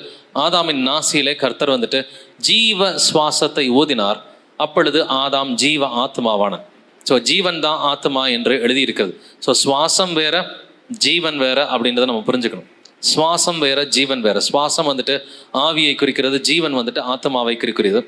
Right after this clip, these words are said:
So, Hebrews four twelve எல்லாருக்குமே தெரியும் இல்லைங்களா? எபிரேயர் நாலு பன்னெண்டு, "தேவனுடைய வார்த்தை ஜீவன் உள்ளது, வல்லமை உள்ளது, அது ஆத்மாவையும் ஆவியையும் பிரிக்க வல்லமை உள்ளதா இருக்கிறது." ஆத்மா வேற, ஆவி வேற. ஒரு மனுஷன் மரிக்கும் பொழுது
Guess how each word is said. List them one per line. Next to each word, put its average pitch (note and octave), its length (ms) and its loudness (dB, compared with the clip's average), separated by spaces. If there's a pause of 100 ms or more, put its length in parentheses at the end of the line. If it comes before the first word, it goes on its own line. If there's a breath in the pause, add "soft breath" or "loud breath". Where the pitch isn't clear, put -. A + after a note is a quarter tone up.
(540)
So, D3+ 140 2
Hebrews F#3+ 360 4 (140)
four F#3 260 4
twelve D#3+ 200 4
எல்லாருக்குமே C3 440 0
தெரியும் C3 260 0
இல்லைங்களா? A2+ 280 0 (320 loud breath)
எபிரேயர் C3 300 2
நாலு C3+ 360 0
பன்னெண்டு, D3 320 2
"தேவனுடைய C#3+ 360 2
வார்த்தை B2 460 0
ஜீவன் D3+ 360 0
உள்ளது, B2 340 2
வல்லமை C#3 340 0
உள்ளது, C3 400 0 (280 loud breath)
அது D#3 260 -2
ஆத்மாவையும் F3+ 880 0
ஆவியையும் D#3 640 0
பிரிக்க D3+ 320 0
வல்லமை C3 320 0
உள்ளதா B2 280 2
இருக்கிறது." A2+ 360 -2 (260 loud breath)
ஆத்மா C3+ 480 -2
வேற, C3+ 360 0
ஆவி B2 340 0
வேற. G#2 280 2 (320)
ஒரு C#3+ 140 2
மனுஷன் E3+ 360 0
மரிக்கும் E3 360 0
பொழுது D#3 520 -2